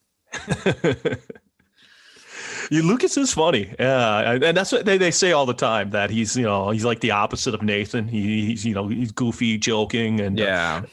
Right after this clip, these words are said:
Speaker 1: and, you know, we'll, we'll talk more about him in the, uh,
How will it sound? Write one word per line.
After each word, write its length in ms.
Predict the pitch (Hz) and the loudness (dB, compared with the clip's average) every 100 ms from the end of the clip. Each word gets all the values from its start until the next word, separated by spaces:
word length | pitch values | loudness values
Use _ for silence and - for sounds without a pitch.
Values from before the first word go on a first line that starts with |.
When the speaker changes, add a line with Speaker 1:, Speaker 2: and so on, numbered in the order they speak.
| _ | _
Speaker 1:
and, 200 | 127 113 | 0 0
you 60 | 117 | 2
know, 120 | 107 107 | 0 0
we'll, 360 | 123 139 - | -2 -4 -10
we'll 220 | 165 156 151 | -6 -2 0
talk 280 | 160 139 | 0 0
more 200 | 143 127 | 0 0
about 340 | 127 120 120 120 | 2 0 0 0
him 300 | 123 113 113 | -2 -2 -2
in 280 | 110 107 104 | -2 -2 -2
the, 260 | 104 104 98 | -2 -2 -2
uh, 280 | 98 101 | -2 -2